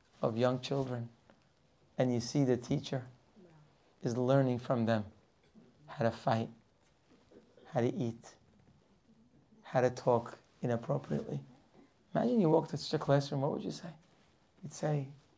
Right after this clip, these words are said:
"What a, what a pity. What a disaster." The teacher is there, supposed to teach the kids. He's supposed to model for them what a person's supposed to look like,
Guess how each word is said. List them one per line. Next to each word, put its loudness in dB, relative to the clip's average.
"What -2
a, -2
what 0
a 0
pity. 0
What 0
a 4
disaster." 0
The -6
teacher 4
is 4
there, 2
supposed 4
to 0
teach -2
the -2
kids. -10
He's -16
supposed 0
to 6
model 4
for -6
them -6
what 6
a 4
person's 2
supposed -2
to 0
look -4
like, -16